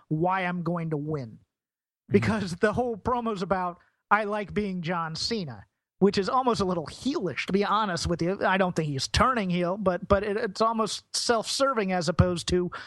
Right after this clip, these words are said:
Speaker 1: serving the story. Does that make sense to you,
Speaker 2: It makes
Speaker 1: or do you
Speaker 2: sense.
Speaker 1: disagree?
Speaker 2: See, I, I never even thought of it. I had no problem with Cena. I, they've mentioned on T V before many times that Cena grants these makes a, make-a-wishes.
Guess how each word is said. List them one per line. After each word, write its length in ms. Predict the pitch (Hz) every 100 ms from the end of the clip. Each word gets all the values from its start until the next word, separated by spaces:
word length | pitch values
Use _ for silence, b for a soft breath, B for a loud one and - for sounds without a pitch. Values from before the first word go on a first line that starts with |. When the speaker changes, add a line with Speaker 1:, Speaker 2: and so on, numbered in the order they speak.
| B -
Speaker 1:
serving 380 | - 190 170 151
the 80 |
story. 560 | - - 170 104 - - _ _ _ _ _ -
Does 100 | 175
that 160 | 208
make 260 | 208 202 -
sense 380 | - 214 214 -
to 80 | 220
you, 120 | 214
Speaker 2:
It 40 |
makes 220 | 277 175 165
Speaker 1:
or 40 | 175
do 0 |
you 60 |
Speaker 2:
sense. 240 | 165 175 170
Speaker 1:
disagree? 420 | 170 165 143 - -
Speaker 2:
See, 180 | 175 196
I, 300 | 208 302 - _ -
I 140 | 196
never 260 | 294 202 156
even 200 | 123 101
thought 200 | 131 165
of 100 | 92
it. 60 | 101
I 120 | 156
had 140 | 190
no 120 | 127 123
problem 540 | - 107 135 117 92
with 140 | 92
Cena. 440 | - 110 101 92 -
I, 120 | -
they've 220 | 139 208 180
mentioned 300 | 202 214 156
on 100 | 123
T 140 | 139
V 140 | 123 107
before 280 | 104 117
many 360 | 104 139 175 117
times 460 | - 117 101 87 -
that 120 | -
Cena 280 | 117 107 95
grants 320 | 104 101 -
these 180 | 98 92
makes 260 | 95 87 87
a, 60 | - -
make-a-wishes. 800 | 107 98 87 82 - - - -